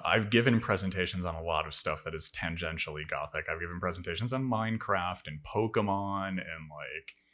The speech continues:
all across the board. A-, and, eh, you know, like, the, the kind of, the stock response is, "Well, everything's Gothic when you think about it." And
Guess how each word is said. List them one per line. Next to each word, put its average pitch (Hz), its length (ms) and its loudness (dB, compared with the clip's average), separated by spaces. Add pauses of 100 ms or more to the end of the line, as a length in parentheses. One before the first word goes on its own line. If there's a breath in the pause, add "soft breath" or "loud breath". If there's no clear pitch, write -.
(760)
all 117 200 8
across 98 380 4
the 90 80 0
board. 80 420 0
A-, - 200 -2
and, 101 400 -4
eh, - 40 -6 (360)
you 135 180 -6
know, 127 160 -2
like, 123 200 -2
the, 117 160 0
the 120 120 0
kind 123 200 4
of, 113 180 -4 (160)
the 101 360 2
stock 113 380 6
response 101 400 0
is, 101 120 -4
"Well, 117 120 4
everything's 101 420 0
Gothic 76 380 0
when 85 80 -4
you 82 160 -6
think 78 180 -6
about - 280 -4
it." 50 160 -6 (880)
And 95 320 4